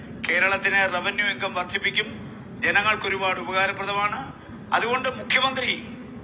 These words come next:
എൻ ഒ സി നൽകിയാൽ കർണാടകത്തിൽ എൻ ഒ സി മേടിക്കാം." അപ്പോ വളരെ നിഷേധാത്മകമായൊരു മറുപടിയാണ് മുഖ്യമന്ത്രിയുടെ ഭാഗത്ത് നിന്ന് വന്നത്. നമ്മുടെ കോട്ടയത്ത് റബ്ബറിനെ കുറിച്ച്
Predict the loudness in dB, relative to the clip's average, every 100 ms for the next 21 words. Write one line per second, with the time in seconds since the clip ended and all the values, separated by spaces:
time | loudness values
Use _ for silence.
0 | -2 0 2 2 4 4 4 2 2 4
1 | 4 4 2 -2 0 2 2 2 0 -2
2 | -2 -2 0 0 -4 -6 -14 -14 -12 -12
3 | 0 2 4 4 4 2 4 4 2 0
4 | 2 4 4 6 4 2 0 2 4 4
5 | 4 0 -8 -16 -16 0 0 2 2 2
6 | 2 -2 -2 0 0 0 2 2 2 0
7 | -4 -6 -6 -8 -10 -12 -12 -12 -2 0
8 | 2 2 4 4 4 4 4 2 2 2
9 | 2 2 0 2 2